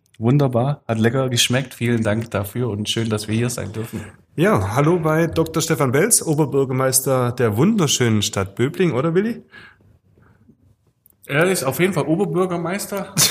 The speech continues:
Speaker 1: <laughs> der, der schönen Stadt Böblingen. Doch, äh, ich muss es ja zugeben, auch durch dich habe ich diese Stadt ein bisschen, ähm,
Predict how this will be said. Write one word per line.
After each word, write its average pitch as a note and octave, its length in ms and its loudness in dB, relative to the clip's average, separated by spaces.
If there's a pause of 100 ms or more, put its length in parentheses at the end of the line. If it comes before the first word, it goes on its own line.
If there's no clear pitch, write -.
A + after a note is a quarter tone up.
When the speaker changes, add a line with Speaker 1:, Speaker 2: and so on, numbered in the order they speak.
(480)
Speaker 1:
<laughs> - 640 -2
der, C#3 580 2 (120)
der C#3 100 2
schönen A2+ 400 2
Stadt G#2 260 0
Böblingen. G2 380 0
Doch, G#2 260 -2
äh, A2 380 0
ich C3 120 -2
muss D#3+ 180 4
es A#2+ 140 -2
ja A2 100 2
zugeben, A#2+ 420 0
auch A#2+ 200 2
durch A2 240 -4
dich B2 180 -8
habe G2+ 160 -4
ich F#2+ 80 -8
diese G#2+ 240 -6
Stadt G#2 260 -2
ein G#2+ 80 2
bisschen, G#2 400 2
ähm, F#2+ 540 -2